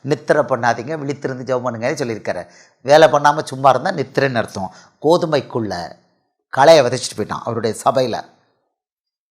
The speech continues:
பயிரானது வளர்ந்து கதிர்விட்ட போது களைகளும் காணப்பட்டது.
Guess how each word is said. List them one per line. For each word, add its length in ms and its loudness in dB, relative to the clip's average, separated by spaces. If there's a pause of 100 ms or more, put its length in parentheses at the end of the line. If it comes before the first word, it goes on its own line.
பயிரானது 540 2
வளர்ந்து 580 -2 (300)
கதிர்விட்ட 420 2
போது 340 -6
களைகளும் 520 0
காணப்பட்டது. 680 -6